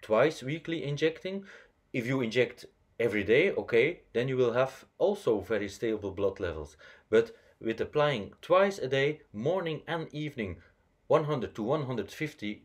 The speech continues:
milligrams testosterone to the base of the scrotum, you will have very stable blood levels. Opposed to what a lot of men will tell you or even think, is that you can have very high total testosterone levels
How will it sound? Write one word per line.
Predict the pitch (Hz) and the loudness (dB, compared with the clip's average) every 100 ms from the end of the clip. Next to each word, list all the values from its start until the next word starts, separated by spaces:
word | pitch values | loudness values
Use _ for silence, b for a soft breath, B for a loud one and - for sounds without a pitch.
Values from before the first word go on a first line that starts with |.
| _ | _
milligrams | 107 117 156 117 113 101 95 | -6 -2 -2 -2 -2 -4 -6
testosterone | 120 95 151 147 127 107 92 | -6 -4 -4 -4 -4 -4 -6
to | - 135 | -8 -8
the | 117 | -2
base | 131 110 | 0 0
of | 82 85 | -4 -10
the | 85 | -12
scrotum, | - 165 165 147 147 B _ | -6 -4 -2 -6 -8 B _
you | 107 | -2
will | 101 | 0
have | 107 113 B - | 0 -2 B -16
very | 80 110 143 135 | 0 2 4 0
stable | - 120 120 110 | -4 -4 -2 -4
blood | 85 80 - | -4 -4 -4
levels. | 73 80 - _ _ - | -10 -10 -18 _ _ -8
Opposed | 131 196 202 - | 0 2 2 -2
to | 156 | 2
what | 147 127 | 4 4
a | |
lot | 151 180 | 2 0
of | 101 | -2
men | 135 139 | -2 -2
will | 110 107 | 0 0
tell | 104 160 160 | 2 2 4
you | 104 95 | 2 -2
or | 95 107 | -2 -2
even | 113 92 76 | -2 -6 -8
think, | 127 87 90 B B | -8 -8 -14 B B
is | 123 123 - - | -4 -4 -6 0
that | 120 - | 0 0
you | 110 - | -4 -4
can | 175 170 117 | -4 -4 -4
have | 101 104 - | -2 -2 -2
very | - - 160 143 113 | -8 0 2 2 -4
high | 113 120 120 - | -2 0 0 0
total | 160 156 123 | 0 0 -2
testosterone | - 107 - 165 - 101 85 | -2 -2 -2 -4 -4 -2 -2
levels | 95 127 | -2 -2